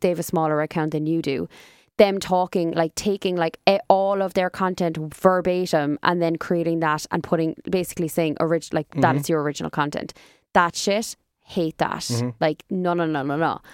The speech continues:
Speaker 1: But taking something that's trending, an audio that's trending, put your own stamp on it, grant. Like, that's fine, 'cause that's you taking a trend and making it your own. That's how you grow online
Speaker 2: Yeah.
Speaker 1: for a lot of the time. But if you're,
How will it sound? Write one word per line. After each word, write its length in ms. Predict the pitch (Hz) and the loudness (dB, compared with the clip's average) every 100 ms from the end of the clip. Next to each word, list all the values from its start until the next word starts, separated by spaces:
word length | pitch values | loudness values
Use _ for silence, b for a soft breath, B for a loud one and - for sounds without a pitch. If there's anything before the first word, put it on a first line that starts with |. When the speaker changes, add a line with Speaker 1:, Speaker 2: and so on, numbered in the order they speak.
| B B B | B B B
Speaker 1:
But 340 | 202 175 - | 2 2 -4
taking 340 | - 214 220 208 | -2 -2 -2 -2
something 300 | 196 190 180 | -2 0 0
that's 200 | 160 - | -2 0
trending, 680 | 262 311 269 143 160 240 254 _ _ | 2 2 2 0 0 -2 -6 _ _
an 120 | - - | -2 0
audio 300 | 190 190 185 | 0 0 -2
that's 180 | 170 | -2
trending, 360 | - 269 226 180 | 0 0 0 0
put 120 | 170 | -2
your 100 | 175 | -2
own 100 | 170 | -2
stamp 280 | 160 240 233 | 0 -2 0
on 100 | 175 | 0
it, 160 | 165 160 - | 0 -4 -4
grant. 540 | 247 285 - - - - | -2 -2 -4 -10 -6 0
Like, 140 | 190 | 0
that's 240 | 196 202 - | 0 -2 -2
fine, 360 | - 254 160 | 0 0 0
'cause 180 | 165 180 | -4 -2
that's 240 | 185 - 180 | -2 -4 -4
you 220 | 185 185 | -4 -2
taking 360 | 175 170 175 | -2 0 -2
a 60 | 165 | -4
trend 560 | - 196 170 160 160 - | -4 -4 -2 -2 -4 -4
and 140 | 180 | -2
making 280 | 170 160 160 | -2 -2 -2
it 80 | 170 | -2
your 160 | 202 | 0
own. 320 | 269 196 156 160 B B - | 0 0 -2 -4 B B -6
That's 200 | 151 - | -4 -2
how 100 | 165 | 0
you 200 | 180 190 | 0 0
grow 300 | 214 240 214 | 2 2 2
online 380 | 165 156 156 156 | 2 2 2 0
Speaker 2:
Yeah. 60 | 156 | 0
Speaker 1:
for 160 | 160 | 0
a 40 | 151 | 0
lot 160 | 147 | 0
of 80 | 147 | -2
the 40 | |
time. 360 | - 160 147 135 B B B B | -6 -4 -4 -4 B B B B
But 160 | 196 185 | 0 0
if 120 | - | 0
you're, 200 | 196 | -2